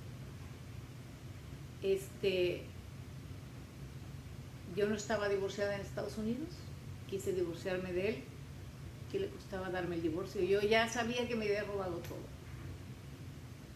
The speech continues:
Yo ya me daba por robada, ¿ok? Porque no soy mujer de que, "Ay, mi marido, que mi casa". No, no, no, o sea, a mí me da más vergüenza eso. Esto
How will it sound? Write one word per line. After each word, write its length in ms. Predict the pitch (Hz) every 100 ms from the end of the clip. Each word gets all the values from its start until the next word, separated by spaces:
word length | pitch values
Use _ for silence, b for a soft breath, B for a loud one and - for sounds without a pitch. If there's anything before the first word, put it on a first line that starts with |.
| - - -
Yo 80 | 196
ya 160 | 226 240
me 120 | 247
daba 260 | 247 254 233
por 160 | 226
robada, 420 | 214 220 233 190 -
¿ok? 560 | - 233 - - - -
Porque 260 | 233 262
no 160 | 254 294
soy 160 | 302 302
mujer 340 | 302 277 269
de 100 | 262
que, 120 | 254 294
"Ay, 400 | 440 508 539 523 440
mi 80 | 349
marido, 720 | 311 294 311 392 427 392 349
que 120 | 302
mi 100 | 269
casa". 580 | - 247 285 359 - 254 - - - -
No, 160 | 165 165
no, 160 | 170 170
no, 180 | 165
o 40 | 170
sea, 200 | 180 165 - - - - - - -
a 40 |
mí 160 | 196 220
me 240 | 247 254
da 160 | 254 254
más 260 | 269 233 254
vergüenza 640 | 220 240 277 302 - 190 - - -
eso. 320 | 190 202 - - - - - - - - - - - - - - - - - - - - -
Esto 880 | 233 240 - - 269 262 262 262 -